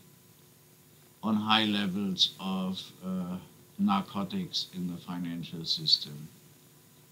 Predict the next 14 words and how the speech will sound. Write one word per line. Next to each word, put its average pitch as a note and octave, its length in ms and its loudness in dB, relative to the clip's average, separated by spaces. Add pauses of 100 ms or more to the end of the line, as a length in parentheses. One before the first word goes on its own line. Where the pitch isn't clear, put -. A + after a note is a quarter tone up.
(120)
And A2 180 2
somehow G2+ 920 4 (1400)
the, G3+ 140 -4 (280)
the A2+ 160 0
turkey A#2 400 0
will B2+ 200 2
come. E2+ 280 -4 (1800)
Good, F3+ 240 12
thanks - 840 8
very D#3+ 280 8
much D3+ 340 2
for B2+ 240 -6
watching, F3+ 760 2 (100)
and A2 300 -6